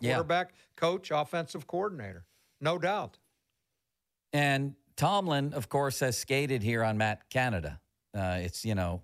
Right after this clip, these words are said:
Speaker 1: boy, we're, we're getting impatient here, Art Rooney said. And, uh, he included himself. I, i-, it's him and Tomlin getting impatient. And Mike made the move on Matt Canada,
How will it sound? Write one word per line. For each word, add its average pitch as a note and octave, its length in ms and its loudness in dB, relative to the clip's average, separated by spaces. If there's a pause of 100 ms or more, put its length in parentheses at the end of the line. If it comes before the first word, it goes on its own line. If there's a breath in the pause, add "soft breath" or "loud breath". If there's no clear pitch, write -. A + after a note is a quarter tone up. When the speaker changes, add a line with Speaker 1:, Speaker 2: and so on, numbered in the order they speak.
(240)
Speaker 1:
boy, G#2+ 260 -2
we're, G2 220 -2
we're G2+ 120 -2
getting G#2+ 220 -2
impatient A#2+ 580 -2
here, E2 380 -4
Art E2+ 240 -2
Rooney D2+ 300 -4
said. E2+ 360 -4
And, E2 320 -6
uh, D#2+ 280 -4
he G2 160 -4
included G#2+ 440 -2
himself. G#2 680 -2 (120)
I, G#2 200 -4
i-, G#2 140 -10
it's G#2+ 220 -6
him C#3 420 0 (240)
and A#2 240 0
Tomlin B2 440 0
getting E2 320 -4
impatient. D#2 680 -8
And F2 100 -6
Mike A2+ 300 -2
made A2+ 260 -2
the G2+ 80 -2
move A2 600 0
on G2 420 -2 (540)
Matt B2+ 280 0
Canada, A2+ 680 0